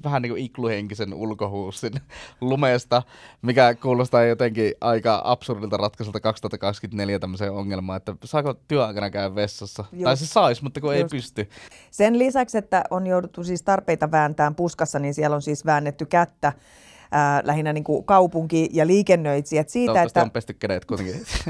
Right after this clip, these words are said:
Speaker 1: ensin.
Speaker 2: <laughs> siitä, että kuka sitten tän, voisiko nyt sanoa jo lystin maksaa, eli vessat näille bussikuskeille. Ja siis, eh, siellähän on totta kai tämmöiset sosiaali- ja W C-tilat kuljettajille tarjolla, mutta,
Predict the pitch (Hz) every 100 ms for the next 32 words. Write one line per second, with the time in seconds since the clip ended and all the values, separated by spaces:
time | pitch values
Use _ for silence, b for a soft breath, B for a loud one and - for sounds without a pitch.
0 | - 131 - - 135 - - - 427 -
1 | _ _ _ _ _ - - - 220 -
2 | - - 214 - 202 - 196 b b b
3 | - 254 262 247 220 202 208 185 185 185
4 | - 208 214 190 170 180 240 240 240 240
5 | 254 294 262 - 165 160 147 147 - 151
6 | 151 180 196 - 139 143 127 131 - 147
7 | - - - - 113 131 - B B B
8 | _ 180 170 - 156 190 175 - _ _
9 | 131 135 220 220 214 220 247 262 226 226
10 | 202 175 170 170 175 202 196 233 233 233
11 | - 233 233 220 208 208 196 196 - -
12 | - 220 202 196 185 185 180 170 214 208
13 | 180 170 165 160 -